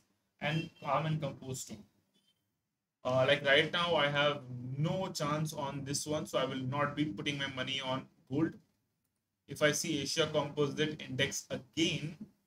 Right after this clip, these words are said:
I can't take a trade. I can't take a trade on this one. Let me go to A U D U S D.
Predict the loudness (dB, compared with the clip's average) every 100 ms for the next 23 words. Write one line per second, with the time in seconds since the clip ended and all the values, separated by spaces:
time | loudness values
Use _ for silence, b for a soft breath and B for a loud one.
0 | _ -6 -2 0 0 -2 -6 -8 -12 -20
1 | _ -8 -4 -4 -4 -6 -6 -6 -2 -4
2 | -4 -10 -12 -16 _ _ _ -2 -2 -2
3 | 2 2 2 2 2 2 0 2 0 0
4 | 0 0 -2 -4 -8